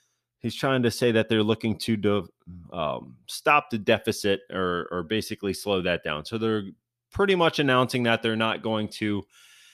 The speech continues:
um, be issuing any more basically handouts or pandemic stimulus type money. They're looking to cut that down.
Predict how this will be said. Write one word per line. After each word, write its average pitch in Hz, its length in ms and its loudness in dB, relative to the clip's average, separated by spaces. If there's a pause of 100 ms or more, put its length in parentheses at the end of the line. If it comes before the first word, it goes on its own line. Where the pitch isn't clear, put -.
(340)
um, 87 340 -4
be 165 160 6
issuing 165 400 6
any 135 220 4
more 120 520 4 (140)
basically 117 600 2
handouts 101 800 2
or 104 360 2
pandemic 104 640 2 (160)
stimulus 107 580 2
type 104 200 0
money. 95 340 -2 (300)
They're 110 100 4
looking 117 260 4
to 104 80 0
cut 101 300 -4
that 87 240 -4
down. 73 300 -6